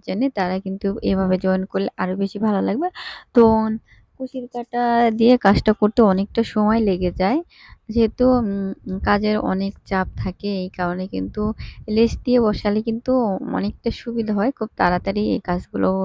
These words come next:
করানো যায়। কারণ এগুলা কিন্তু দেখতে কুচির কাটার কাজের মতোই হয়,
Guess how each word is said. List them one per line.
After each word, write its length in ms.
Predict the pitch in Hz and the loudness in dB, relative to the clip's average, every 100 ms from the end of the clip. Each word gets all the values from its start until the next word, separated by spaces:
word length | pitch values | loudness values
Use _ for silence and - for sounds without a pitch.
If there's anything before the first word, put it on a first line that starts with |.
| 185 | -4
করানো 340 | - 190 175 170 | -2 0 0 -2
যায়। 220 | 175 240 330 - - - | 0 -2 -2 -10 -16 -4
কারণ 200 | 214 208 | 0 2
এগুলা 260 | 220 220 233 | 2 2 2
কিন্তু 200 | 233 226 | 0 -2
দেখতে 280 | 214 208 - | -2 -2 -4
কুচির 300 | - 208 - | -4 -4 -4
কাটার 260 | - 185 190 | -6 -2 -2
কাজের 300 | 190 185 185 | 0 0 0
মতোই 380 | 185 185 - 196 | -2 -2 -2 -2
হয়, 320 | 196 185 180 | 0 0 0